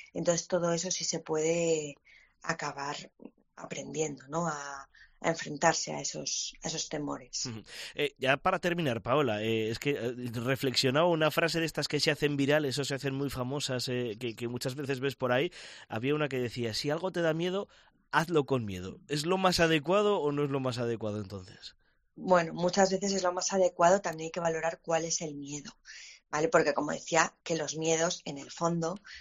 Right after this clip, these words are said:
Speaker 1: nos ayudan a sobrevivir. Entonces, lo primero es valorar, eh,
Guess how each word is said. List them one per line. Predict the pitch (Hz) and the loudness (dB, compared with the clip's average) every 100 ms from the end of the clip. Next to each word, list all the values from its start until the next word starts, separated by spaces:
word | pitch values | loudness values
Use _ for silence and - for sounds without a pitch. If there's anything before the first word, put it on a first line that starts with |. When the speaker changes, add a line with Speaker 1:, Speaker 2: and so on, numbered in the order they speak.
| - | -6
Speaker 1:
nos | 185 170 | 0 2
ayudan | 165 156 151 | 2 0 0
a | 170 | -2
sobrevivir. | - 175 160 143 139 160 | 0 0 0 -2 -2 -4
Entonces, | - 156 160 - | -4 -6 -4 0
lo | 165 | 0
primero | 160 165 | 2 0
es | 170 | 4
valorar, | 175 170 170 - - - - _ _ _ - | 4 6 4 2 -8 -18 -20 _ _ _ 2
eh, | 180 165 160 156 | 4 4 4 0